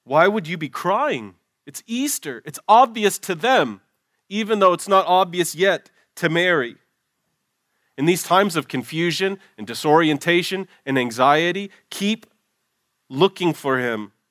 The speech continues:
knowing there is something obvious going on, but it's just not obvious to you or me yet. The Lord has not been caught off guard,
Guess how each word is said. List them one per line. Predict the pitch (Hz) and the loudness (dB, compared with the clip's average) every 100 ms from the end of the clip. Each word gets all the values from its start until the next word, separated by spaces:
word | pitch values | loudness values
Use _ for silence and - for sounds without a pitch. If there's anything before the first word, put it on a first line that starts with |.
| _ _ _ _ _ | _ _ _ _ _
knowing | 131 160 190 202 | 2 6 6 4
there | 175 160 | 2 0
is | 151 | 0
something | - 180 185 - 196 | 0 2 0 0 -2
obvious | 175 170 180 160 185 180 | 2 4 4 0 -2 -2
going | - 165 160 143 | -4 -4 -4 0
on, | 143 160 202 202 _ _ _ _ _ _ _ _ - | 0 0 -2 -10 _ _ _ _ _ _ _ _ -8
but | 160 | -6
it's | 156 - | -6 -4
just | 233 226 | -2 0
not | 220 196 | 2 4
obvious | 175 170 160 156 - | 4 2 -2 -6 -6
to | 151 | -10
you | 147 147 | -6 -4
or | 131 | -4
me | 123 127 107 | -4 -8 -8
yet. | 98 87 _ _ _ _ _ _ _ _ _ _ _ _ _ _ _ _ _ _ _ _ - | -10 -12 _ _ _ _ _ _ _ _ _ _ _ _ _ _ _ _ _ _ _ _ -4
The | 147 | -2
Lord | 147 185 175 | 4 4 2
has | 131 | 0
not | 139 160 | 2 2
been | 180 196 | 2 -2
caught | 180 170 | 2 2
off | 170 - | 0 -2
guard, | 147 117 107 | -4 -2 -6